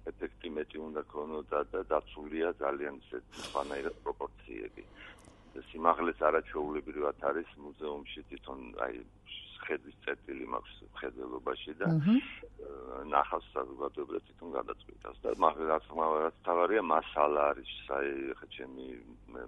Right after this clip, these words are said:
Speaker 1: მახასიათებს ამ შერეული ტექნიკით მუშაობა და გამოყენებული მაქვს კიდევ ლითონის სხვა ვარიანტები, ისეთი, რომელიც მანამდე არ გამომიყენებია.
Speaker 2: შესანიშნავია, ძალიან დიდი მადლობა თქვენ, ბატონო ლევან, ამისთვის და არა მხოლოდ,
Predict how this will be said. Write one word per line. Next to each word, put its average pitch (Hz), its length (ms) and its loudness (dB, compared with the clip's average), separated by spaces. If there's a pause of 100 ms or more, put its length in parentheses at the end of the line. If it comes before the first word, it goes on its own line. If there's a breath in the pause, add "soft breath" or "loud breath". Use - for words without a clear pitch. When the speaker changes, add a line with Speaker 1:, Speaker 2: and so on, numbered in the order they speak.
Speaker 1:
მახასიათებს 65 680 -8
ამ 64 140 -8
შერეული 69 460 -2
ტექნიკით 67 500 -6
მუშაობა 76 440 -4
და 80 160 6
გამოყენებული 78 760 0
მაქვს 85 300 -4
კიდევ 76 320 -2 (380 loud breath)
ლითონის 85 600 -4 (280)
სხვა - 280 4
ვარიანტები, 69 760 2
ისეთი, 71 280 -12
რომელიც 76 360 -4
მანამდე 73 440 -2
არ 64 120 0
გამომიყენებია. 58 840 -10 (540 loud breath)
Speaker 2:
შესანიშნავია, 202 840 12
ძალიან 196 360 12
დიდი 202 240 12
მადლობა 160 440 8
თქვენ, 156 280 8
ბატონო 151 420 6
ლევან, 147 400 8
ამისთვის 147 520 6
და 165 200 8
არა 156 240 12
მხოლოდ, 160 500 10